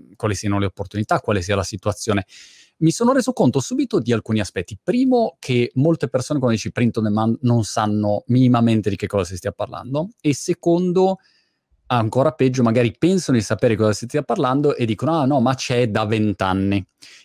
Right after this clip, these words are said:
E che è come dire: ehm, un sito internet è da vent'anni che lo puoi fare, e quindi a che cosa serve Shopify? È un po' lo stesso concetto, no? Dici: "Sì,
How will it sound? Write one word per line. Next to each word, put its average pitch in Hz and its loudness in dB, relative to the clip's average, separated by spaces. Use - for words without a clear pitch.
E 143 0
che 160 0
è 151 -2
come 147 0
dire: 107 0
ehm, 104 -4
un 127 2
sito 156 -2
internet 147 2
è 117 2
da 113 2
vent'anni 117 2
che - -2
lo 98 0
puoi 98 -2
fare, 95 -2
e 104 -6
quindi 120 2
a 104 0
che 98 -6
cosa 101 -2
serve 95 -2
Shopify? 90 -4
È 95 0
un 113 0
po' 160 2
lo 156 6
stesso - -4
concetto, 98 -4
no? 110 -4
Dici: 101 -12
"Sì, - -4